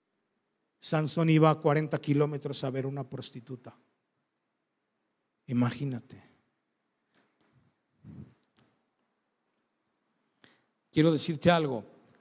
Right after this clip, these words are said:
Los filisteos estaban peleados con Sansón. Y Sansón decía: "Ah, yo aquí me voy a meter".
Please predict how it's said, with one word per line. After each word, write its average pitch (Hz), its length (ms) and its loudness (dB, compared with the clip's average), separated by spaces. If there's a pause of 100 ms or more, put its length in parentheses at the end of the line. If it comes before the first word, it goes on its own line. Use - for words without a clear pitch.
(340)
Los 139 240 2
filisteos 165 840 0 (280)
estaban 160 380 2
peleados 160 440 4
con 131 160 -8
Sansón. 139 520 -2 (1080)
Y 135 80 -4
Sansón 160 400 2
decía: 151 440 4 (180)
"Ah, - 560 0
yo 165 140 2
aquí 170 200 6
me 160 80 8
voy 156 180 12
a 147 60 8
meter". 139 380 0